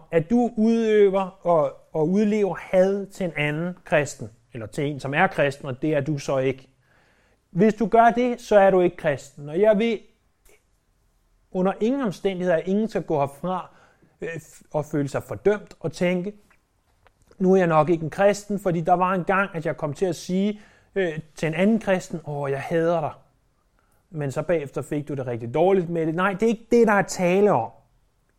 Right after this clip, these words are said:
i sammenhængen. Men når det er sagt, så prøv lige at stoppe op en gang.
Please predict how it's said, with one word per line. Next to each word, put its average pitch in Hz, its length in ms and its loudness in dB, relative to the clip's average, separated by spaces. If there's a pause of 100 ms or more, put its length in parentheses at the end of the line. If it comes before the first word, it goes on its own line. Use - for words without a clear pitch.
(120)
i 175 140 4
sammenhængen. 147 760 -2 (800)
Men 180 200 0
når 190 160 0
det 233 380 -2
er 240 100 -2
sagt, - 520 -16 (640)
så - 160 -4
prøv 247 300 0
lige 226 180 0
at 240 80 -2
stoppe 151 380 -2
op 165 120 -4
en 170 120 -8
gang. 131 200 -10